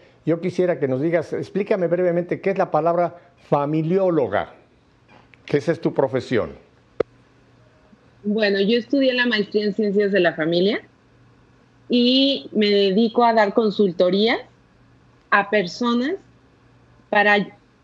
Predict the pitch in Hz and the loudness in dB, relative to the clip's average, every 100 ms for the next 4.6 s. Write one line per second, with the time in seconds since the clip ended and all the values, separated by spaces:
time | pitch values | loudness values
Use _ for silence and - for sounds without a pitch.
0 | - 214 233 220 202 214 214 226 240 233 | 0 2 2 0 0 0 0 0 0 0
1 | 254 277 269 226 220 208 233 220 233 208 | 0 0 -2 -2 -2 -2 -2 -2 -2 0
2 | 220 214 185 180 175 165 165 - - 214 | -2 -2 -2 0 0 -2 -4 -10 -8 -4
3 | 185 196 202 202 208 190 185 180 180 208 | -2 2 2 2 0 -2 0 2 2 0
4 | 247 214 208 208 208 | 0 0 2 2 2